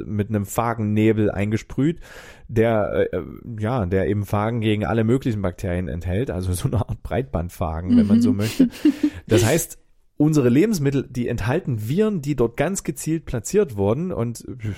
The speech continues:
Speaker 1: vielleicht ein schöner Fun-Fact für die nächste Party. <laughs>
Speaker 2: Ja, <laughs> tatsächlich. Desinfektionsmittel für den Käse. <laughs>
Speaker 1: Richtig, und zwar mit Viren.
Speaker 2: Sehr schön.
Speaker 1: Ähm,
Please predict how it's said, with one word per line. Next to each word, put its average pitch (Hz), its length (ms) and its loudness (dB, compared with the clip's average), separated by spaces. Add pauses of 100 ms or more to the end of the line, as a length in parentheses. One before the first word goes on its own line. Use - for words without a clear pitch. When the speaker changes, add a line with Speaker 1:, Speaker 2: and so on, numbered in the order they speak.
Speaker 1:
vielleicht 104 280 -4
ein 104 60 -6
schöner 92 200 -2
Fun-Fact 87 480 -6
für 90 120 -6
die 78 100 -8
nächste 82 260 -8
Party. - 380 -8 (120)
<laughs> 247 140 4
Speaker 2:
Ja, 240 340 6 (200)
<laughs> 262 220 2
tatsächlich. 233 680 2 (420)
Desinfektionsmittel 240 1160 2
für 220 100 0
den 214 160 2
Käse. 214 440 -2
<laughs> - 1080 -4
Speaker 1:
Richtig, 101 460 0
und - 200 -4
zwar 87 220 0
mit 101 200 0 (180)
Viren. 113 420 0 (140)
Speaker 2:
Sehr 202 280 -8
schön. 196 380 -10 (520)
Speaker 1:
Ähm, 143 460 2